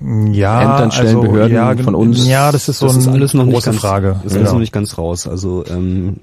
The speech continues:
Speaker 3: glücklicherweise haben wir gut informierte Leute im Chat. Also mir wurde gerade gesagt, dass am dreiundzwanzigsten Januar die Arbeitsgruppe zum ersten Mal tagte,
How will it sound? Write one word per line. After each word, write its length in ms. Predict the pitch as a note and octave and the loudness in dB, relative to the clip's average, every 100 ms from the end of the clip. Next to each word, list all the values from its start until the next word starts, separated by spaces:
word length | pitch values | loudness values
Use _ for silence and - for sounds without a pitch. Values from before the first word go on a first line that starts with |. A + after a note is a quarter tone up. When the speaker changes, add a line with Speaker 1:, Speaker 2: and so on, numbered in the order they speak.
| - | -10
Speaker 3:
glücklicherweise 680 | - A2 C#3 B2 G#2 A2+ G#2+ | -8 -6 -4 -4 -4 -4 -4
haben 140 | A2 | -2
wir 100 | G#2+ | -4
gut 160 | G2 G2+ | -4 -6
informierte 400 | A2 G#2+ G2 G2 | -4 -4 -4 -6
Leute 320 | E2 E2+ - | -6 -8 -10
im 100 | C#3 | -12
Chat. 360 | B2+ B2+ - - | -12 -14 -14 -14
Also 160 | G2+ | -10
mir 100 | G2+ | -8
wurde 140 | F#2+ G2 | -8 -8
gerade 240 | G2 F2+ | -8 -8
gesagt, 340 | F2 E2+ F2+ - | -8 -8 -10 -10
dass 140 | - | -10
am 100 | F2+ | -10
dreiundzwanzigsten 720 | F2 E2+ - G2 F#2 E2+ F2+ | -8 -8 -8 -8 -8 -10 -8
Januar 320 | D#2+ F#2 A#2+ | -8 -6 -6
die 120 | G2+ F#2 | -6 -8
Arbeitsgruppe 560 | F2 A#2 - A#2+ A#2 | -6 -6 -6 -8 -8
zum 200 | - G#2+ | -8 -8
ersten 300 | F#2 F#2+ - | -10 -12 -10
Mal 140 | F#2 F2 | -10 -10
tagte, 460 | F#2 F#2 - A2 | -10 -10 -8 -10